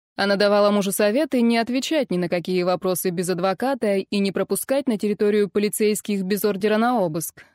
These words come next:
А когда ей всё же показали ордер, сказала, что это не документ, а Филькина грамота, и хотела разорвать его.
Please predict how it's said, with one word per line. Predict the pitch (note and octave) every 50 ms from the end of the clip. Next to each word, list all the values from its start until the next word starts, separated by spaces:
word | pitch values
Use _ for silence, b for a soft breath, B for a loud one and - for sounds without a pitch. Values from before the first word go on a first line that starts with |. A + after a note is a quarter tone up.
| _ _ _ _ _ _ _ _ _ _ -
А | - G3+
когда | F#3 G3 F3+ E3+ F#3
ей | F3+ F3 F#3 F3+ F3+
всё | - - - F#3+
же | F3 F#3 E3+
показали | - F#3 - G3 F#3 E3 F#3 F#3+ F#3 F#3+
ордер, | F#3+ G#3+ C4+ D4+ C#4 A3 A3+ G#3+ G#3 F3+ _ _
сказала, | - - - A3 G#3+ A3+ E4 F4+ F4 C#4
что | G3+ - - F#3+
это | F#3 E3+ -
не | F#3+ F#3+ G3
документ, | F#3 F#3 F#3 - - G3 G3+ A3 C4+ D4 C#4 -
а | F#3+
Филькина | F3+ - G3 F#3 D#3+ - F#3+ F#3+ F#3
грамота, | E3+ - B3 C#4+ C#4+ C4 A#3+ - A3+ G#3+ G3+
и | G3+ - - A3
хотела | G3+ - G#3 G3 - G#3+ G#3 G#3
разорвать | G#3+ G#3 G3+ B3 C4 A#3+ G3+ F#3 E3+ D#3+ -
его. | F3 F3 E3 F3 F3 F3+